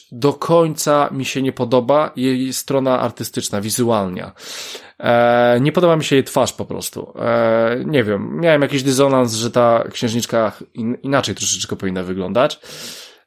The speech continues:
E, aczkolwiek może to jest tylko moja osobista ocena, może tylko ja tak mam. Faktem jest, że, e, gra jest super, Mario będzie się powiększał, będzie strzelał z kulek, będzie robił wszystko,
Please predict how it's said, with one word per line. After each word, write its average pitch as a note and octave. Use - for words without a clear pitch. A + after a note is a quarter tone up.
E, C3
aczkolwiek A#3
może G#3+
to G3
jest F3
tylko E3
moja D3
osobista C3+
ocena, B2+
może A#2
tylko A#2
ja G#2+
tak G2+
mam. A#2+
Faktem D3
jest, B2+
że, A#2+
e, A2+
gra B2
jest A2+
super, A#2+
Mario C#3+
będzie C#3+
się D3
powiększał, B2
będzie B2
strzelał B2
z -
kulek, A#2
będzie F3+
robił D3+
wszystko, B2